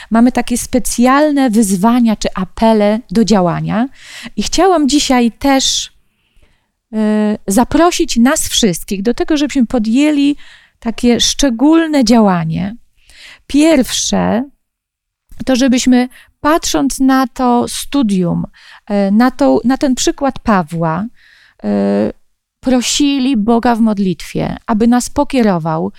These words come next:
i pokazał nam, w jaki sposób i komu możemy głosić Ewangelię. A drugie, abyśmy przyjrzeli się mediom społecz-,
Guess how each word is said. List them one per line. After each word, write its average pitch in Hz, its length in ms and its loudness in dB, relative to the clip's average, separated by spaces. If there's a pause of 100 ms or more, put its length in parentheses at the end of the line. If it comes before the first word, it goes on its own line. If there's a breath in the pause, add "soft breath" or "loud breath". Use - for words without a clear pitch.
(200 soft breath)
i 247 100 -2
pokazał 185 640 0
nam, 180 360 -4
w 180 60 -8
jaki 233 340 0
sposób 202 520 -4
i 226 120 -4
komu 240 580 0
możemy 202 400 0
głosić 170 420 -6
Ewangelię. 180 800 -2 (1080 loud breath)
A 202 120 0
drugie, 233 720 2
abyśmy 240 400 0
przyjrzeli 285 520 0
się 285 320 0 (260 loud breath)
mediom 233 440 2
społecz-, 190 520 -2